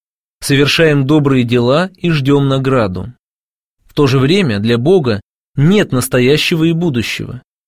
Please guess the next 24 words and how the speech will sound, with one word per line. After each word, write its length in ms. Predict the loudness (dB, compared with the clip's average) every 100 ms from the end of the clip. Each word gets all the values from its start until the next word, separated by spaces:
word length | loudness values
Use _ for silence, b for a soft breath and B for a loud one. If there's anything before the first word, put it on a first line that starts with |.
| -2
и 60 |
Он 160 | 2 2
отвечает 480 | 0 -2 0 0 0
нам 200 | 0 0
в 40 |
свое 440 | 0 0 2 0
время 500 | 0 0 0 0 -4 -10 _ _ -6
и 100 | -4
так, 360 | 0 -2 -2 _ _
как 200 | -6 -4
посчитает 640 | -2 -2 -4 0 0 0
нужным. 540 | 0 -2 -2 -4 -8 -12 _ _ _ _ _ _ _
В 60 |
сегодняшнем 520 | 0 2 2 0 0 0
чтении 440 | 0 0 2 2
мы 100 | 2
слышим, 380 | 0 0 0 0
как 180 | -2 -2
Христос 560 | -2 -2 0 0 0 -2
удивительным 640 | -2 0 -2 0 0 0 0
образом 420 | 0 0 0 -2
использует 600 | -2 -2 0 0 0 0
две 220 | 0 0
категории. 720 | 0 -4 -4 0 0 -2 -6